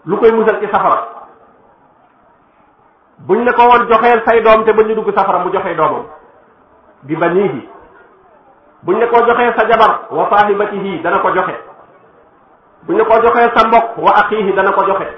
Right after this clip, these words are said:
Buñ ne ko, "Joxeel sa famille bi nga bokk yépp," wa fasilatihi allati tuwi, mu joxe leen ñoom ñépp pour bañ a dem safara. Buñ ne ko woon, "Joxeel ñiy dund ci kaw suuf ñépp tàbbi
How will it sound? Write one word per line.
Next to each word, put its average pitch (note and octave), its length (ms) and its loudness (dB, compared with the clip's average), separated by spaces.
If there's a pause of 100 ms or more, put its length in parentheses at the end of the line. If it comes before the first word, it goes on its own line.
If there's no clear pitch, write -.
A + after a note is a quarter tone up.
(1600)
Buñ G3 180 -2
ne A#3+ 140 2
ko, A3+ 60 0 (120)
"Joxeel A#3+ 380 2
sa - 160 2
famille B3 240 0
bi A#3+ 100 -4
nga A#3+ 120 2
bokk A#3 280 2
yépp," D4 300 0
wa G3 160 2
fasilatihi A3 680 -2
allati G#3+ 300 -6
tuwi, A3 440 -6
mu G#3 120 -8
joxe A3+ 240 0
leen A3+ 160 4
ñoom A#3 180 0
ñépp E4+ 380 0
pour A3 120 0
bañ G#3 140 -2
a F#3+ 40 -2
dem F3 180 -6
safara. B2+ 300 -10 (1800)
Buñ G3 160 2
ne A#3+ 120 0
ko A#3 80 2
woon, A#3+ 280 4
"Joxeel A#3+ 380 0
ñiy A#3 180 -4
dund A#3 260 -4
ci A#3 120 -12
kaw A3+ 240 -2
suuf A3+ 160 -6
ñépp C#4+ 540 0
tàbbi B3 220 0